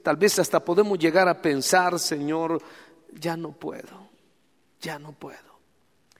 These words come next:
Y sentimos que las fuerzas se nos agotan. Cuando usted quiere vencer su carácter,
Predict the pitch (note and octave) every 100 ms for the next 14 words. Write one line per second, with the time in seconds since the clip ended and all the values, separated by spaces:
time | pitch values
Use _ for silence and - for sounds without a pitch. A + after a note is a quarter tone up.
0 | - E3+ E3 D#3+ A#3 A#3+ B3 A3 G#3 -
1 | D#3 C3+ - - F#3 - F3 D#3+ - _
2 | _ _ - - C#3 - C3 C#3 - A#2+
3 | - _ _ _ _ _ _ _ _ _
4 | _ _ _ _ _ _ _ _ _ _
5 | _ _ _ _ - - C3+ E3+ D#3+ E3+
6 | E3 D#3+ D#3 C#3 F3 E3 D#3 - C#3 -
7 | B2+ C#3 - C3+ B2 B2+